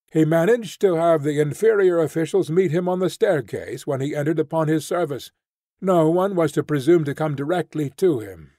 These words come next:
but the strictest etiquette must be observed. The collegiate recorder must make a report to the government secretary,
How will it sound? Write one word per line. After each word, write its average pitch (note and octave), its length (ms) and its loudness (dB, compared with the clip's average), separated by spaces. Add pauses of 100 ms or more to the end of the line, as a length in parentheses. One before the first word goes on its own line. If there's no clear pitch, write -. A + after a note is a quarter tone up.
(100)
but G#2+ 220 -10
the A#2 100 -12
strictest D3+ 500 -4
etiquette D3 420 -2
must D3+ 280 -8
be A#2+ 160 -4
observed. G2+ 600 -12 (880)
The C#3 100 -2
collegiate G3 480 0
recorder C#3+ 520 0
must F#3 300 -2
make E3 180 -2
a D#3 60 0
report D3 420 0
to E3+ 60 -4
the C#3+ 120 -4
government D#3 500 -2
secretary, A2 720 -8